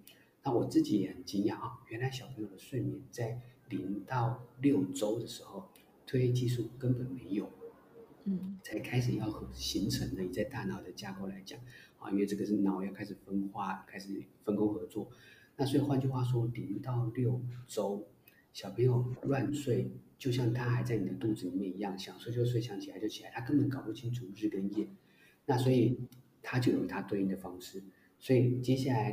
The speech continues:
Speaker 1: 六周到可能三个月，褪黑激素才开始形成。我们怎么样协助他的大脑形成稳定的褪黑激素？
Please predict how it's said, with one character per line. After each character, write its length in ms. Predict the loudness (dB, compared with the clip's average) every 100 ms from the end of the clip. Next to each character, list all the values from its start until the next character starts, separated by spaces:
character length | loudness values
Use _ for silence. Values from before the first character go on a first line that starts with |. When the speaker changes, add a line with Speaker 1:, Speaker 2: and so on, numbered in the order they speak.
| 0
Speaker 1:
六 240 | 2 2
周 340 | 0 -2 -4 -4
到 540 | -4 -4 -4 -6 -10 -18
可 140 | -18 -12
能 160 | -10
三 240 | -6 -2 -2
个 80 |
月， 320 | 0 -2 -2 -4 -16 -20 _ -4
褪 80 | 4
黑 100 | 4
激 140 | 6
素 100 | 2 0
才 340 | -6 -6 -6
开 180 | -4 -2
始 140 | -2 -2
形 260 | -2 -2
成。 240 | 0 -2 -2
我 60 |
们 160 | -2 0
怎 100 | -2
么 120 | 0
样 180 | -2 -4 -8 -18 -18 -10
协 240 | -4 -4
助 180 | -2 -4
他 180 | -2 -4
的 140 | -2 -4
大 140 | -4
脑 260 | -4 -4 -8
形 240 | -10 -8
成 340 | -6 -8 -10 -10 -16 _
稳 200 | -6 -2
定 120 | 2
的 80 | 2
褪 80 | 2
黑 120 | 0
激 160 | -2 -4
素？ 220 | -4 -6